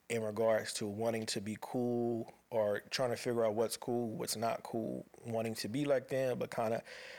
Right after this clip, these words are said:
kinda finding his way. So he follows suit with whatever they do, right? The eleven-year-old, he just gets very conniving and manipulative,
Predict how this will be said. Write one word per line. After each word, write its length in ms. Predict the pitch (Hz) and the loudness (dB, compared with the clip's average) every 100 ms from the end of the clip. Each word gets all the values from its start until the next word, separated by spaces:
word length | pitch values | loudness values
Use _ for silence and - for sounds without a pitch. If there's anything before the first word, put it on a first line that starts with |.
| - - | -12 -4
kinda 180 | 120 | -2
finding 340 | 110 120 113 113 | 2 2 2 0
his 160 | 107 | -2
way. 380 | 110 110 107 110 - - - - | 2 4 2 0 -8 -20 -18 -8
So 560 | - 120 110 107 - - _ _ _ _ _ _ _ _ _ _ - | 0 4 4 0 -4 -12 _ _ _ _ _ _ _ _ _ _ -8
he 340 | - 131 120 - - - - - | -2 0 -2 -8 -20 -18 -10 0
follows 320 | 127 120 113 | 2 4 2
suit 260 | - 135 - | 0 0 -2
with 180 | 117 - | -4 -2
whatever 340 | 113 110 110 117 | 2 2 4 2
they 160 | 131 | 0
do, 180 | - - - - _ _ _ _ _ _ _ _ _ _ _ - | -2 -8 -10 -20 _ _ _ _ _ _ _ _ _ _ _ -2
right? 280 | 113 120 - _ - | 0 0 -4 _ -8
The 140 | 110 107 | -2 2
eleven-year-old, 840 | 113 131 131 117 107 107 110 117 - _ - _ _ - - - _ _ - | 4 2 2 0 2 0 -2 -6 -12 _ -20 _ _ -20 -20 -20 _ _ -14
he 280 | - 139 123 | -4 -2 0
just 520 | 113 120 110 - - _ - 110 | 0 0 0 -4 -10 _ -12 -2
gets 280 | 123 - | -2 -2
very 560 | 110 120 120 113 110 107 | -4 0 2 2 0 -2
conniving 720 | - 113 117 113 107 110 104 - | -4 -2 0 2 2 2 -2 -4
and 140 | 110 110 | -4 -2
manipulative, 960 | 110 110 107 107 107 117 110 107 110 | 0 -2 -2 -2 0 2 2 2 -2